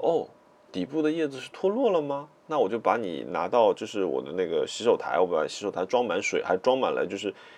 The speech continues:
微微偏温一点的水。然后我想让它能够泡开嘛，因为它们这种类型的植物其实是可以这样泡水，然后让它充分吸收水分。泡着的时候整个就散架了，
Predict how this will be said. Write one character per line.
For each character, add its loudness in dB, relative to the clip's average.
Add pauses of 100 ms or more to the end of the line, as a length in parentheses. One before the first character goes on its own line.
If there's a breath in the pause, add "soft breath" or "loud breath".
(220 soft breath)
微 6
微 6
偏 0
温 2
一 -2
点 0
的 0
水。 -4 (400 soft breath)
然 2
后 6
我 8
想 0
让 -2
它 2
能 -2
够 4
泡 6
开 0
嘛， 2
因 0
为 0
它 0
们 -4
这 -2
种 -2
类 2
型 -6
的 0
植 -6
物 0
其 -6
实 -4
是 -6
可 -2
以 -4
这 -6
样 0
泡 4
水， -6
然 -4
后 2 (160)
让 -2
它 -2
充 0
分 2
吸 -6
收 2
水 -4
分。 -4 (960 soft breath)
泡 2
着 2
的 0
时 -2
候 4
整 -10
个 -4
就 -8
散 -4
架 -4
了， -4